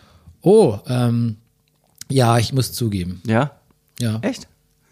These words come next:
Speaker 1: Du?
Speaker 2: Ich, nee, ich hab's, ich hab, ich hab kurz überlegt, ich, ich glaub, mein Handy macht nicht mehr lange. Aber
Speaker 1: Okay.
Speaker 2: auch im Black Friday ist, ich, andererseits funktioniert's auch noch.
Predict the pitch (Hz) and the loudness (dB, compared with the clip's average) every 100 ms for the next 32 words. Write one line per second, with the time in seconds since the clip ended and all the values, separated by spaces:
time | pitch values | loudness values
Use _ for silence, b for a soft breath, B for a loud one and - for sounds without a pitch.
0 | b b b b b b _ - 208 190 | b b b b b b _ -2 -2 -4
1 | _ _ 160 165 - 147 160 202 165 170 | _ _ -2 -2 -2 0 2 2 -2 -2
2 | - - - 175 - - 160 - 208 202 | -4 -4 -4 -4 -6 -12 -12 -4 -2 0
3 | 156 160 160 - - - - b b b | 0 0 -2 -10 -20 -20 -20 b b b
4 | b b b - - - 139 151 151 175 | b b b -6 -6 -4 0 2 2 2
5 | 117 113 - - 120 104 107 107 - b | 0 -4 -4 -2 -2 -2 -4 -6 -12 b
6 | b b b b b - 127 131 139 139 | b b b b b -4 -2 0 -2 -6
7 | _ 123 143 151 131 139 - - - 123 | _ -2 0 0 0 -2 -2 -4 -2 -6
8 | - - 110 - - - - - 135 139 | -8 -10 -12 -12 -18 -20 -12 -6 -2 -2
9 | - 139 - 131 147 - 160 156 160 160 | -2 -4 -2 0 0 -2 -4 -2 -2 -4